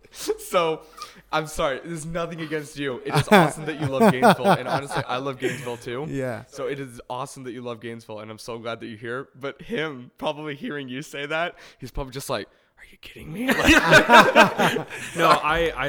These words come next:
Speaker 3: love it. I love Gainesville. I've learned to, to call it home, but it's also at the same time, there's, like, that burning passion.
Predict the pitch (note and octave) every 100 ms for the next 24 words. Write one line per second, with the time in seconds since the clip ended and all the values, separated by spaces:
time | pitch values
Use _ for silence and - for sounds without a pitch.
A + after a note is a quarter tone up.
0 | D3+ B2+ B2 B3 E3 D#3 F3 D3+ C#3 D3
1 | C3+ C3 B2+ D3+ C#3 D3 C#3+ C3 A2+ A#2
2 | - C#3 - B2+ A#2 A2+ A#2+ G#2+ A#2+ A#2+
3 | A2+ C3+ C#3 B2 A2+ B2 A2+ B2 A2+ A2+
4 | A#2 A#2 A2+ G#2+ G#2 G#2+ G#2 G#2+ G#2 A2